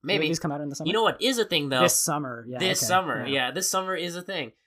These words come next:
Speaker 1: And what also is a thing is that we are a D and D podcast. We take a random prompt and turn it into one-shot adventure.
Speaker 2: Thank you for saying what the show is. I was gonna ask
Speaker 1: Yeah, thank
Speaker 2: if
Speaker 1: you.
Speaker 2: we had said it yet.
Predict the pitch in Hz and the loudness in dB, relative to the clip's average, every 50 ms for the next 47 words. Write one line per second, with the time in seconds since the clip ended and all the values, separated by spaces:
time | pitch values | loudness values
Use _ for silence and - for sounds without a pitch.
0 | _ _ _ _ - 151 170 170 170 - 160 156 190 214 220 220 - - 170 151 | _ _ _ _ -6 -6 -6 -6 -6 -6 0 2 2 4 2 2 -2 -6 -6 -6
1 | 151 151 160 151 160 156 - 143 156 143 135 147 - - 127 139 - - 156 165 | -6 -4 -4 -4 -4 -4 -2 -2 -2 0 0 -2 -2 -2 -4 -2 0 2 2 2
2 | 170 175 180 143 113 131 143 147 151 185 156 175 170 214 220 - 160 123 104 90 | 2 2 0 -2 0 0 0 0 0 -2 0 4 4 4 4 2 0 -2 -2 -2
3 | - - - 98 123 170 180 196 185 139 117 143 139 123 117 139 147 160 180 185 | -6 -12 -12 -8 -8 -6 -2 -2 -2 -2 0 0 0 0 2 2 0 0 0 -4
4 | - - 170 175 202 196 - 139 131 110 - 135 135 135 139 123 139 123 120 127 | -2 0 0 0 0 -2 -4 -8 -6 -6 -8 -10 -8 -8 -8 -8 -8 -8 -8 -8
5 | 123 - 131 117 - - 117 110 135 196 214 - - 240 254 262 - _ _ _ | -8 -6 -6 -8 -8 -8 -6 -2 -2 -2 0 0 0 -2 -2 -2 -6 _ _ _
6 | - - - - 226 220 208 220 175 180 175 - 180 156 151 147 143 139 135 127 | -10 -2 2 4 4 4 4 2 0 0 0 0 0 0 0 -4 -6 -10 -10 -12
7 | 131 - - 151 147 - 143 - 151 131 123 123 120 131 147 143 156 131 117 117 | -14 -10 -6 -6 -6 -4 -4 -4 -4 -6 -6 -6 -8 -6 -4 -4 -4 -4 -6 -8
8 | 110 101 120 - - - _ - 143 131 113 113 120 135 151 - 160 143 131 - | -8 -8 -8 -8 -10 -14 _ -6 -6 -6 -6 -4 -6 -4 -2 0 0 0 0 -2
9 | 151 - 107 101 113 110 | -4 -4 -8 -10 -14 -16